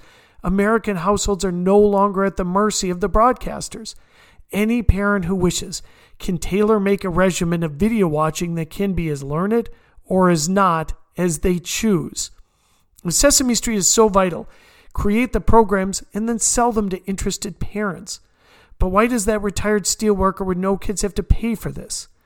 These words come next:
The argument would be that the steelworker benefits from an educated child. But the education itself is not determined by the steelworker.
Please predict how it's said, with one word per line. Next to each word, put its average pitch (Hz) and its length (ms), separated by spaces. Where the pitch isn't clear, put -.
The 190 140
argument 208 440
would 175 160
be 196 120
that 185 220
the 185 80
steelworker 185 720
benefits 190 480
from 190 220
an 185 100
educated 170 580
child. 196 440
But 185 260
the 220 140
education 214 600
itself 208 320
is 180 120
not 202 300
determined 156 460
by 151 120
the 151 100
steelworker. - 680